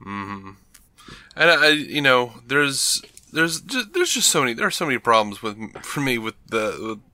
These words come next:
the court, because it's like Jim calls them,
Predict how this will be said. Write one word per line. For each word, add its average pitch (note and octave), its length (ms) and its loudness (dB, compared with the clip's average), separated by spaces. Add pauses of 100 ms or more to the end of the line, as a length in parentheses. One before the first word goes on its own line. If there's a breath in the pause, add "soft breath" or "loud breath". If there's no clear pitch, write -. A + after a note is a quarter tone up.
(140)
the - 80 -6
court, A2+ 420 2 (380 loud breath)
because E3 220 0
it's E3 140 -2
like B2 80 -6
Jim C3+ 260 2
calls A2 400 2
them, A2+ 280 0